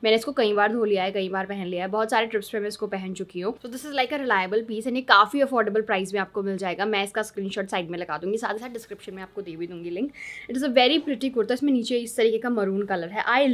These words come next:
love the shade। जिस तरीके से ये ऊपर से प्रिंटेड और नीचे एकदम प्लेन है ना, वो मुझे बहुत अच्छा लगता है। I love the cut on the neck। बहुत ही ज़्यादा प्यारा है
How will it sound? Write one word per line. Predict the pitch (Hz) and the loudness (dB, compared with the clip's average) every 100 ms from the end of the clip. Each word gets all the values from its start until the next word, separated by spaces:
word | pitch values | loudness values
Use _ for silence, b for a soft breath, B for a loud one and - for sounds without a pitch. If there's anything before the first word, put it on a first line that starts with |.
| 214 | 6
love | 220 240 233 | 8 8 8
the | 311 302 | 2 4
shade। | 226 180 175 | 2 0 -2
जिस | 214 | -2
तरीके | 233 226 226 | 2 4 4
से | 240 | 2
ये | |
ऊपर | 240 214 262 | 0 2 2
से | 262 | 2
प्रिंटेड | 269 247 233 240 | 0 0 -2 -2
और | 254 - | -4 -4
नीचे | 220 226 269 | -6 -4 -2
एकदम | 247 202 208 247 262 269 262 | -4 0 2 4 4 0 2
प्लेन | 214 208 | 2 2
है | |
ना, | 202 | 0
वो | 226 | -2
मुझे | 226 220 | -2 -2
बहुत | 214 185 180 | -6 -8 -8
अच्छा | 185 - | -8 -8
लगता | 185 - 196 | -10 -4 -4
है। | 220 B B B - | -4 B B B 8
I | 262 277 233 | 10 10 12
love | 226 240 269 | 10 10 4
the | 285 - | 2 2
cut | 220 - 240 | 0 2 0
on | 240 | 2
the | 247 | 0
neck। | 226 196 202 | 0 -2 -4
बहुत | 196 214 269 269 | -4 -2 -2 -2
ही | 262 | -2
ज़्यादा | 247 185 175 196 | 0 0 -2 -4
प्यारा | 185 131 151 | -4 -4 -4
है | 175 208 | -2 -4